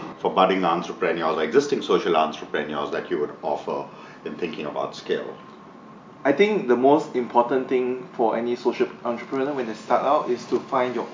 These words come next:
Speaker 2: your niche, like what you are good at. Um, it's, I think it's very important for social entrepreneurs to realize that it's very important to do one thing really, really well rather than doing five things half-ass.
Speaker 1: Yeah.
Speaker 2: You know, it's,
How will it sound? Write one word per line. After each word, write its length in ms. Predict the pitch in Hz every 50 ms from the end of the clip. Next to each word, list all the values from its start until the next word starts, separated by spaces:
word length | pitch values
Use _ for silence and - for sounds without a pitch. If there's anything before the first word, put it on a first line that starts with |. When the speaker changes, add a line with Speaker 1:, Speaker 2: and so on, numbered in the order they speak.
| 92 -
Speaker 2:
your 200 | 120 113 107 104
niche, 420 | 104 110 117 143 180 - - - - - - -
like 180 | 110 101 90 110
what 220 | 123 117 - 110
you 80 | 107 110
are 160 | 107 95 - -
good 200 | 120 123 123 -
at. 240 | - 147 185 196 - - - - - - - - - - - - -
Um, 420 | 110 110 110 113 113 113 - - -
it's, 240 | 151 147 - - - - - - - - - - - - - -
I 80 | - 156
think 140 | 208 226 208
it's 60 | 160
very 140 | 151 165 165
important 400 | 143 - 139 135 143 143 143 139
for 400 | - 139 120 117 113 113 - -
social 260 | - 139 123 - 131
entrepreneurs 600 | 123 120 123 - 139 131 123 123 123 123 123 127
to 80 | 131 117
realize 440 | 110 117 117 120 123 120 123 120 -
that 120 | 117 110
it's 240 | 117 113 - - -
very 240 | - 113 123 131 131
important 400 | 123 - 123 117 120 127 123 113
to 100 | 120 117
do 120 | 123 127
one 340 | 123 113 110 113 113 120 123
thing 380 | - 131 123 123 120 110 107 104
really, 240 | 113 113 107 123
really 180 | 120 113 117 120
well 320 | 107 110 110 117 127 117
rather 220 | 123 127 127 120 135
than 160 | 135 123 113
doing 240 | 123 123 120 117 - -
five 240 | - 120 123 127 -
things 280 | - 135 131 131 120 -
half-ass. 380 | - 117 117 - 117 110 110 - - - - - -
Speaker 1:
Yeah. 80 | 82 78 71 -
Speaker 2:
You 60 | 123 123
know, 160 | 127 127 127
it's, 260 | 123 143 135 - -